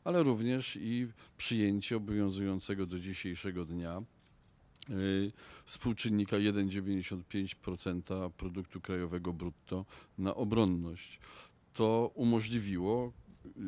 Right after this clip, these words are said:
wiele programów modernizacyjnych trwających do dzisiejszego dnia, umożliwia uruchomienie następnych. To jest źródłem nie tylko polskiej pozycji międzynarodowej,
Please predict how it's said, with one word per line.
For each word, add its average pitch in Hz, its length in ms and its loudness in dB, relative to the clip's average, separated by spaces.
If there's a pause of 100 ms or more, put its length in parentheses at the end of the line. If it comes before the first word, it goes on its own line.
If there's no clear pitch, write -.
(540)
wiele 104 360 4
programów 95 760 -2
modernizacyjnych 92 1160 -2
trwających 104 580 -4
do 92 120 -6
dzisiejszego 87 720 -6
dnia, 80 400 -8 (300)
umożliwia 113 600 4
uruchomienie 101 540 0
następnych. 95 800 -4 (340)
To 143 120 2
jest 143 180 4
źródłem 127 360 2
nie 117 100 4
tylko 113 380 -2
polskiej 104 520 -2
pozycji 113 600 0
międzynarodowej, 87 1120 -2